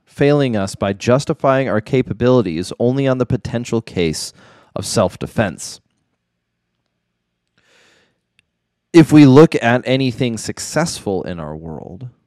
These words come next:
if we look at things that make achievements, those things are not merely reactionary.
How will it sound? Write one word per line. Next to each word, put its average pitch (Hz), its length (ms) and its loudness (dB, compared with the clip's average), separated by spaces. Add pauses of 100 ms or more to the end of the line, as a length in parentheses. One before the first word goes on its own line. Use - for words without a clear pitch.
(500)
if - 160 -4
we 120 80 8
look 113 260 6
at 110 140 0
things 117 340 -2
that 110 220 2
make 110 360 0
achievements, 101 840 -6
those 120 300 2
things 127 280 -2
are 123 60 0
not 120 240 -2
merely 120 540 2
reactionary. 101 1040 -6